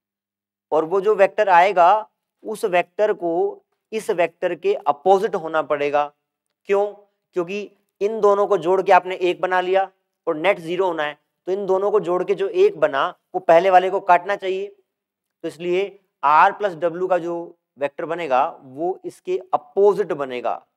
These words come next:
इस टी वेक्टर के अपोजिट बनेगा। इसका मैग्नीट्यूड ये हो गया, इसका मैग्नीट्यूड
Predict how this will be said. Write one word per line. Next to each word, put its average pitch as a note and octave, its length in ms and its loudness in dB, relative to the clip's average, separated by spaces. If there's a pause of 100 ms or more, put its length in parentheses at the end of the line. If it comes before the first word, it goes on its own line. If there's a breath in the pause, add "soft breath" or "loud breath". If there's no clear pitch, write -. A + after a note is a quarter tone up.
(340)
इस D3 240 -14
टी G#3 140 -4
वेक्टर F3+ 240 0
के E3 80 -4
अपोजिट D#3 300 -2
बनेगा। E3+ 460 0 (520)
इसका G#3+ 340 -2
मैग्नीट्यूड G3 600 -2
ये D#3+ 200 -6
हो F#3 160 -2
गया, E3+ 240 -4 (600)
इसका G#3 300 0
मैग्नीट्यूड F#3 520 -2